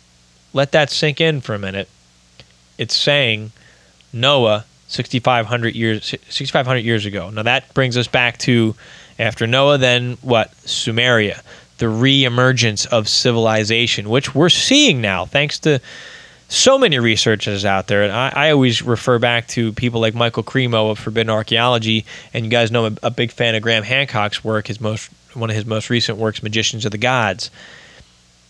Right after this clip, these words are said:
um, that there was an ancient high society that was on this planet. And then he talks about Adam and Eve. He's saying Adam and Eve was eleven thousand five hundred years ago.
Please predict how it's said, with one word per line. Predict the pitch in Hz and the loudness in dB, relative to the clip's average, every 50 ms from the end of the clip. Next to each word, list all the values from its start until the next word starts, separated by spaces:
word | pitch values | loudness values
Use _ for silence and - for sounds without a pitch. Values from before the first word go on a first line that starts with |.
| - - | -12 -8
um, | 107 101 98 98 95 95 - - | -6 -4 -4 -6 -6 -10 -10 -4
that | 120 113 107 - | -2 -2 0 2
there | 120 113 | 2 2
was | 113 113 117 113 110 | 4 4 4 4 2
an | 110 110 | 0 0
ancient | - 117 117 113 - 127 113 | 0 -2 0 0 -2 -2 -4
high | - - - - 120 113 113 113 | -6 -6 -4 -2 -2 0 0 0
society | 110 - - 117 107 - - - 120 117 120 113 107 107 101 101 101 - - - - - - - _ _ - - | 0 0 0 2 2 2 2 2 2 2 2 0 0 0 -2 -4 -6 -10 -16 -20 -20 -20 -20 -20 _ _ -2 0
that | 117 107 113 | 2 2 4
was | 117 107 | 4 4
on | 110 107 110 107 | 4 4 2 2
this | 110 110 - | 0 -2 -2
planet. | - - - 127 127 147 135 - - _ _ _ _ _ _ _ _ _ _ _ _ _ _ _ _ _ _ _ - - - - - - _ _ _ _ _ - | -4 -6 -4 -2 0 0 -2 -2 -6 _ _ _ _ _ _ _ _ _ _ _ _ _ _ _ _ _ _ _ -20 -20 -20 -20 -20 -20 _ _ _ _ _ -4
And | - 123 | 0 2
then | 135 151 | 2 2
he | 139 | 2
talks | - 160 143 135 127 - - 131 | 2 4 4 4 2 0 -2 -2
about | 120 123 120 117 117 117 - - - | 0 2 2 2 2 0 -2 -2 -2
Adam | 127 131 131 123 120 | 0 0 0 0 2
and | 123 | 2
Eve. | 156 175 160 135 | 2 4 4 4
He's | 156 165 | 2 2
saying | - - 139 127 - | 2 0 0 0 0
Adam | 139 143 147 131 120 120 | 0 0 0 0 0 2
and | 131 | 2
Eve | 170 196 180 135 | 4 4 4 4
was | 123 113 117 | 2 2 2
eleven | 113 117 127 135 131 135 127 120 | 2 2 2 2 2 0 -4 -2
thousand | - 135 131 127 127 123 117 - 123 113 107 | 0 0 2 2 2 2 0 -2 -6 -6 -6
five | - - 123 120 117 107 | -4 -2 0 0 0 -2
hundred | - - 170 180 175 143 - | -2 -2 -2 0 0 -2 -2
years | 110 107 104 98 - | -2 -2 -2 -2 -4
ago. | 113 95 104 98 87 - - | -4 -4 -4 -4 -4 -6 -8